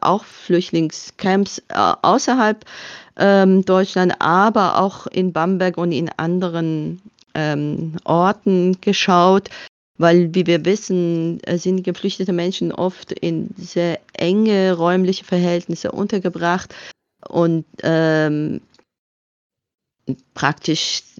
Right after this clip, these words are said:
soziale Distanz zu wahren oder auch die Hygiene zu beachten, äh, sind in vielen Unterkünften fast nicht möglich. Äh, man muss sagen, in Bamberg hat man relativ gut reagiert und, ähm,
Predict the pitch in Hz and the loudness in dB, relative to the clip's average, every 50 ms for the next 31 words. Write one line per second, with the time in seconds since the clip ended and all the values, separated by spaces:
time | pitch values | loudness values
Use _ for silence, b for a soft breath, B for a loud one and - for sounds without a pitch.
0 | - - - - 165 160 - 147 143 151 151 - 151 - - - 156 165 196 208 | -12 -6 0 0 0 2 2 2 2 2 0 -2 -4 -8 -4 -2 0 0 0 -2
1 | - - - - - 170 156 151 151 147 151 156 160 160 160 156 - - 143 160 | -4 -8 -8 -4 -4 -2 0 0 2 2 2 2 2 2 0 -2 -2 -2 -4 -2
2 | 156 156 - - 160 - - - 151 147 156 147 143 - 151 160 180 208 214 208 | -2 -2 -2 -2 -4 -6 -4 -6 -2 0 0 0 0 0 0 2 2 2 2 2
3 | 202 - - 165 - - - - 151 160 - - - - 151 151 151 147 B B | 0 -2 -8 -6 -6 -6 -2 -2 -2 -2 -4 -8 -8 -4 -2 -2 -2 -4 B B
4 | B B B B _ _ _ _ _ - 165 165 165 165 160 151 - 165 165 165 | B B B B _ _ _ _ _ 0 2 4 4 4 2 0 -2 -2 -2 -2
5 | 170 160 - - - 156 151 147 147 160 - - - - - _ _ _ - - | -2 -6 -8 -6 -4 -4 -2 -2 -4 -6 -8 -12 -18 -18 -20 _ _ _ -8 -4
6 | 190 185 202 220 220 208 196 180 - - 185 - 190 - - - 165 - - - | -2 0 2 2 2 2 2 0 0 -2 -2 -4 -4 -6 -4 -6 -6 -6 -4 -4
7 | 147 147 143 _ _ _ _ - - 160 147 151 - - 151 143 - 151 147 151 | -4 -4 -4 _ _ _ _ -10 -6 -4 -4 -4 -2 -4 -4 -2 -2 -2 -2 -2
8 | 147 - 147 143 - - _ - - 65 64 - - - - 175 165 170 170 180 | -2 -4 -6 -6 -6 -10 _ -12 -8 -8 -8 -8 -6 -4 -2 0 0 2 0 0
9 | 196 - 202 190 185 196 - 190 185 180 160 - 165 190 208 196 180 - - 196 | 0 0 0 0 0 0 0 0 0 0 0 0 0 2 2 0 0 -2 -4 -6
10 | - - 175 175 175 165 165 160 156 165 170 185 208 214 214 - - 196 - - | -2 -2 -2 -2 -2 -4 -4 -2 -2 0 0 0 0 -2 -4 -4 -6 -6 -6 -8
11 | _ _ _ _ _ _ _ - 208 214 220 220 - - - 170 165 165 156 160 | _ _ _ _ _ _ _ -6 -4 -4 -4 -6 -8 -6 -4 -2 0 0 -2 -2
12 | 160 - - 180 190 208 214 214 - - 170 175 170 170 B B B B B _ | -4 -6 -6 -2 -2 -2 -2 -2 -4 -4 -2 -2 -2 -4 B B B B B _
13 | _ _ _ _ - - 175 175 175 175 170 170 165 165 165 165 165 170 | _ _ _ _ -4 0 2 2 4 4 4 2 2 2 0 0 -2 -2